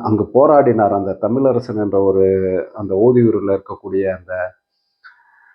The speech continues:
கவுன்சிலர், பேரூராட்சி கவுன்சிலர், மிகப்பெரிய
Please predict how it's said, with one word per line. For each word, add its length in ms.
கவுன்சிலர், 560
பேரூராட்சி 460
கவுன்சிலர், 540
மிகப்பெரிய 440